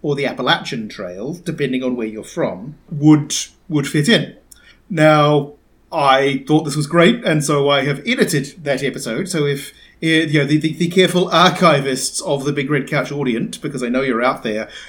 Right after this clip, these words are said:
uh, go back, they will find that there is an extra link edited in. But I said that I would also mention it on the show.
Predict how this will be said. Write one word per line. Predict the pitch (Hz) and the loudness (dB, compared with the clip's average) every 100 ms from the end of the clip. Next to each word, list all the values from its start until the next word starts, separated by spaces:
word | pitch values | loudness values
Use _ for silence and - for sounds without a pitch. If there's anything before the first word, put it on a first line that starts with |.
| - | -4
uh, | 151 | 0
go | 143 147 139 | 2 2 4
back, | 156 156 156 | 4 4 0
they | |
will | 135 135 | -4 -4
find | 151 139 | -2 -2
that | 147 | 0
there | 143 | -2
is | 131 | -2
an | 131 | -4
extra | 135 - 127 | -8 -8 -2
link | 156 156 151 | -2 -4 -8
edited | 165 143 117 143 139 | -6 -6 -4 -4 -2
in. | 120 107 151 - _ | -2 -4 -10 -14 _
But | 151 143 - | 4 4 4
I | 160 165 156 151 - | 4 6 6 2 -2
said | 170 175 | 0 4
that | |
I | 175 | 4
would | 156 | 4
also | 147 165 | 2 0
mention | 151 143 156 | 0 -2 -4
it | 151 | -6
on | 147 | -4
the | 147 | -4
show. | - 160 - | -2 -2 -2